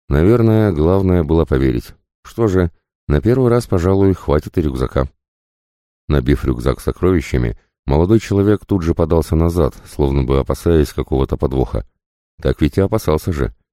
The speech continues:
Ведь как же так может быть, чтобы гробница повелителя мира, и вот так все просто? Что хочешь, заходи, что хочешь, бери. Да быть такого не может.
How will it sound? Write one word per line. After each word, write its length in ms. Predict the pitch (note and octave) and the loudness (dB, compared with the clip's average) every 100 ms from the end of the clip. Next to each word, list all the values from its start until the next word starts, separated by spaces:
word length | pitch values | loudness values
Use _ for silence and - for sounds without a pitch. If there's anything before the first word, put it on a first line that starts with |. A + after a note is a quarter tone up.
| _ _ - | _ _ -2
Ведь 260 | D2 D2 | 0 0
как 240 | - F#2 D2+ | 0 0 0
же 120 | D2 | -2
так 200 | D2 - | -4 0
может 320 | D#2 D#2+ C2+ | 0 2 0
быть, 180 | A#1+ B1+ | -2 -4
чтобы 360 | - D2 C#2 | -4 -4 -2
гробница 520 | B1+ C#2+ B1+ F2 - C#2 | 0 -2 0 0 0 -2
повелителя 520 | C2+ C#2+ D2+ C2+ C2 | 0 2 0 0 0
мира, 360 | D#2+ G2 B1+ - _ _ _ | 0 0 -2 -4 _ _ _
и 100 | D2 | 0
вот 200 | D#2 E2+ | 2 2
так 200 | - G2 | 0 -2
все 140 | - G2 | -2 -4
просто? 460 | F2+ C2+ - A#1 - _ _ _ _ _ _ | -2 -4 -4 -6 -6 _ _ _ _ _ _
Что 120 | F#2+ | -2
хочешь, 360 | - - C2 A#1 | 0 0 -2 -4
заходи, 560 | A#1 C#2+ C#2 A#2 C3 | -4 -2 0 0 0
что 200 | A#2 C2+ | -2 -4
хочешь, 360 | - C2 - A#1+ | -2 -4 -2 -4
бери. 360 | B1+ C2 F#2+ - _ _ _ - | -2 0 -2 -4 _ _ _ -8
Да 220 | B1 D#2 | -2 0
быть 240 | F2+ A2 | 2 0
такого 340 | - F2 F#2+ E2+ | 0 -2 0 2
не 140 | E2 | 4
может. 320 | E2+ C#2 A1 | 2 0 -4